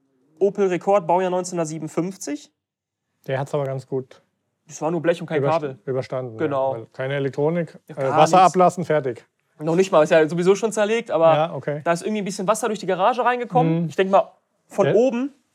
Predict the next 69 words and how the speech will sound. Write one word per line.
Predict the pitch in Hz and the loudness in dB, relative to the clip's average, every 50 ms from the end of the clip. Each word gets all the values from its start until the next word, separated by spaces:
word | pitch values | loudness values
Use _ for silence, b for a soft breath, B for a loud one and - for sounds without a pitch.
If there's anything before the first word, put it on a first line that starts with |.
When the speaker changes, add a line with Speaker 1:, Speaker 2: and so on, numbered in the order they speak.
| _ - | _ -16
Speaker 2:
Okay. | 135 - 151 139 156 165 - | -10 -8 -6 -6 -6 -4 -4
Speaker 1:
hat | 180 180 | -4 -4
sich | 185 202 | -2 -2
das | 185 190 180 - | -2 -2 0 0
reingedrückt, | 190 202 226 226 226 220 226 233 - | 0 0 0 0 -2 -4 -6 -4 -2
weil, | 196 180 175 | -2 -4 -4
du | 170 160 b b b b b b | -4 -8 b b b b b b
musst | 185 175 | -10 -8
dir | 202 175 | -4 -2
vorstellen, | 220 214 202 - 214 180 | -2 -2 -2 -2 -4 -4
die | 180 | -4
Garagen | 185 165 - 208 220 247 240 233 | -2 0 2 2 2 2 0 -2
sind | 190 220 220 - | -4 -4 -4 -4
am | 185 185 175 | -4 -2 2
Berg, | 180 190 190 190 185 | 2 4 4 4 2
an | 165 | -2
so | 165 170 | -4 -4
einem | 156 151 | -6 -4
Hang. | 165 196 180 156 131 - _ _ _ _ _ - | -4 -4 -4 -4 -6 -10 _ _ _ _ _ -8
Speaker 2:
Ja. | 127 127 131 | -6 -6 -4
Speaker 1:
Und | - 160 | -2 -2
als | 165 170 180 | -2 -2 -2
es | 180 | -2
so | - 180 | -2 -2
richtig | 196 269 262 - 240 269 240 | -2 -2 -4 -6 -8 -8 -6
angefangen | 247 254 247 - 254 233 233 | -4 -4 -4 -4 -4 -4 -4
hat | 226 | -4
zu | - 208 | -4 -4
regnen, | 185 214 240 240 - 208 190 | -4 -2 -4 -4 -4 -6 -6
ist | 185 - | -6 -6
das | 180 156 | -2 0
Wasser | 185 220 233 - 233 | 0 0 0 -2 -6
die | 190 180 | -6 -6
Straße | - - 202 202 202 - 196 | -2 2 2 2 2 2 -2
runter, | 170 185 233 262 - - 285 294 294 | -4 -4 -4 -4 -2 -2 -2 -2 -2
hinten | 208 240 233 226 - | -4 -6 -6 -4 -6
in | 196 | -6
den | 190 175 160 | -4 -2 0
Hang | 208 240 269 | 0 0 0
und | 269 - | -2 -4
natürlich | 196 180 180 190 175 175 - | -6 -6 -4 -6 -8 -6 -6
in | 208 202 196 | -4 -4 -2
die | 190 | 0
Garage | 175 165 151 156 156 156 151 139 - | 0 0 2 2 2 2 2 0 -6
rein. | 123 120 120 - | -10 -10 -12 -12
Speaker 2:
Da | - _ - 117 | -14 _ -8 -4
Speaker 1:
Weil | 113 | -2
Speaker 2:
sind | 131 135 | 2 4
Speaker 1:
die | 160 | 4
Speaker 2:
ja | 180 | 6
immer | - - 160 | 6 4 4
Speaker 1:
Lüftung | - 170 156 156 | 6 6 8 8
Speaker 2:
so | 151 | 10
Speaker 1:
ist | 147 156 | 8 8
Speaker 2:
Lüftungslöcher | 165 - - 175 151 - - 139 135 - 147 127 131 | 6 6 4 2 2 2 0 -2 0 0 0 0 0
oben | - 151 143 135 202 | 2 2 4 4 4
in | 190 | 4
der | 190 175 | 4 4
Speaker 1:
Genau. | 170 160 | 4 4
Speaker 2:
Garage. | 135 120 123 123 123 - | 2 2 0 0 0 0
Speaker 1:
Und | - 143 | -2 -2
die | 208 | -2
ist | 214 - - | -4 -2 0
genau | 220 196 214 247 240 | 0 2 2 4 6
auf | 247 247 - | 4 4 4
der | 247 214 | 4 2
Höhe | 185 226 233 226 | 4 4 4 4
vom | 226 226 208 170 | 4 2 2 2
Boden. | 180 175 160 143 127 - | 2 0 0 0 -4 -12